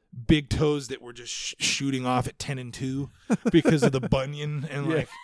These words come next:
Speaker 1: <laughs> and like, it, it just like, it, ugh, it was fucking, bleh. It, yeah.
Speaker 2: Oh, man.
Speaker 1: But it, uh, again, don't feel, don't feel any shame. Get it, go get it done, dude. It, you will, you will
Speaker 2: Yeah,
Speaker 1: feel
Speaker 2: the, have to
Speaker 1: fucking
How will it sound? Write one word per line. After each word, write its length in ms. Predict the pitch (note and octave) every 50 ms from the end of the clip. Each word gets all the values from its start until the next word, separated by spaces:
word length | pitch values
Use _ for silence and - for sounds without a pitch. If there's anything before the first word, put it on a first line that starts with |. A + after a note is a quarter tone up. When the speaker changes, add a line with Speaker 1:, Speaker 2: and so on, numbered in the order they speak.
| - - - - -
Speaker 1:
<laughs> 80 | - - G3+ - - -
and 240 | C#4 A3+ G#3+ - -
like, 300 | A#3+ G3 D#3 D#3+ - - - - - - - - D#3+ - - - - - - - -
it, 260 | F#3 E3+ E3+ F3+ -
it 120 | E3+ D#3+ D3+
just 300 | C3 E3 E3 - - D#3+
like, 260 | E3 D3 C3 A#2 - - A#2 -
it, 240 | E3+ F3+ F3 D3+ - -
ugh, 420 | D#3+ D#3+ D3+ C#3 - - - - - - - - -
it 40 | F3
was 220 | D#3+ D3+ C3+ - -
fucking, 460 | - - - - D3+ A#2 G#2 G2+ F2+ _ _ _ _ _ _ _ _ _ _ _ _ _ _ _ _ _ _ _ -
bleh. 380 | C#3 C#3 B2+ A#2 G2 F2 F2 - - _ _ _ _ _ _ _ _ _ -
It, 200 | C#3 C3 A#2+ B2 C3+
yeah. 220 | A#2+ G#2+ - G#2+
Speaker 2:
Oh, 100 | G#2 G2
man. 40 | G2 G#2+
Speaker 1:
But 160 | D#3 D#3+ D#3
it, 180 | D#3+ E3 -
uh, 300 | D#3 D#3 C#3 B2+ B2+ A#2+ A#2 - _ _ _ _ _ _ _ _ _ _ _ - - - -
again, 400 | C3+ C3 C3+ C3+ A#2+ G#2+ G2 - _ _ _ _ _ _ _ _ _ _ _ _ _ _ _ _ A2+
don't 240 | C3+ C#3 C#3+ C3 -
feel, 260 | D#3+ D#3 C#3+ C#3 C#3
don't 240 | B2 C3 C3 C3 -
feel 160 | - C#3 C3+
any 160 | C3 C3 C3
shame. 460 | A#2+ - - C#3 C3 B2+ A#2+ A#2+ G2+ _ _ _ _ _ _ _ _ _ _ _ _ _ - A#2+ B2
Get 180 | A#2 A#2+ A#2+ B2
it, 100 | B2+ A#2+
go 140 | C3 B2
get 160 | A#2+ B2 A#2 A2
it 80 | G2+
done, 180 | A2 A2+ G#2 G2+
dude. 160 | G2+ G#2 G#2
It, 180 | G#2+ A2 G#2+ _
you 180 | - A#2+ A#2 A#2+
will, 220 | A#2+ A#2+ A#2 A#2+ B2
you 160 | B2+ C3 C#3
will 120 | C3 B2 -
Speaker 2:
Yeah, 60 | - -
Speaker 1:
feel 140 | C3+ B2+ A#2
Speaker 2:
the, 60 | A2+
have 80 | A2+ -
to 40 | -
Speaker 1:
fucking 500 | C3+ B2 A#2 - B2 G#2+ G#2 G#2 G2+